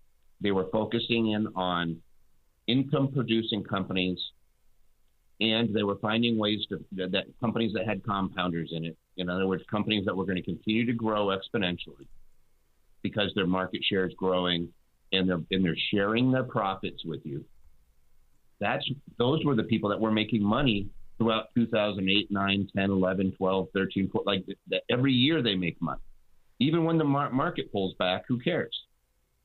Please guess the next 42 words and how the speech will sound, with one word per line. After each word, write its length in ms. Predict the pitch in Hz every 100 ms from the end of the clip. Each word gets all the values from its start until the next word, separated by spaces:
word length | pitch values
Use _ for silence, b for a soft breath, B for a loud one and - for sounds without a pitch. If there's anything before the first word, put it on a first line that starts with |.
| _ _ _ _
The 80 | 117
company's 480 | 120 151 160 117 -
doing 240 | 110 95
just 220 | 87 85 -
fine. 320 | 127 90 - -
So, 80 | 110
like, 180 | 104 98
the 220 | 87 104 104
aristocrat 600 | 110 139 113 - 90 82
you 120 | 82
said, 280 | - 67 69
those 220 | 87 95
are 60 | 95
companies 420 | 98 92 95 90
that 120 | 92
are 80 | 87
more 180 | 90 92
than 140 | 90
a 20 |
billion 320 | 87 90 92 90
market 380 | 87 90 - -
cap, 160 | 90 85
making, 320 | 95 90 95 92
uh, 360 | 92 92 87 - _ _ _
increasing 600 | 107 113 113 117 110 101
dividends 580 | 85 127 107 82 87 87 -
for 80 |
twenty-five 500 | 85 107 98 95 90
years 240 | 92 90 90
or 40 |
more. 260 | 85 82 85 _ _ _ -
There's 260 | 113 113
the 80 | -
Kings 400 | - 123 123 113
also, 340 | 95 87 90 104
which 180 | 95
is 120 | 87 -
fifty 240 | 170 170
years 240 | 87 80 78
or 60 | 80
more. 300 | 73 80 101 _ _ _ _ _ _ _
And 280 | 117 113 110